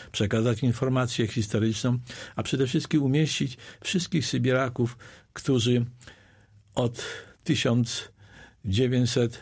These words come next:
osiemdziesiątego dziewiątego roku, e, zapisali się do Związku Sybiraków, zarówno ci żyjący jeszcze,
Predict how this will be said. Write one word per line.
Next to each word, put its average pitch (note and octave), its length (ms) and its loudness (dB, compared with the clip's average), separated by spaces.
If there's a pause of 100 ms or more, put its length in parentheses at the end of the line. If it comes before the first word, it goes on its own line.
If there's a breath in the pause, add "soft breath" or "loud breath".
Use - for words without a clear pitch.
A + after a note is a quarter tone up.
(140)
osiemdziesiątego A2+ 880 2
dziewiątego A2 640 2
roku, A2 380 2 (560 loud breath)
e, - 40 -14 (800)
zapisali B2 640 0
się A2 140 0
do G#2 140 2
Związku B2 400 0
Sybiraków, A#2 760 2 (520 loud breath)
zarówno C#3+ 420 4
ci A2+ 180 2
żyjący B2+ 480 2
jeszcze, C#3+ 520 0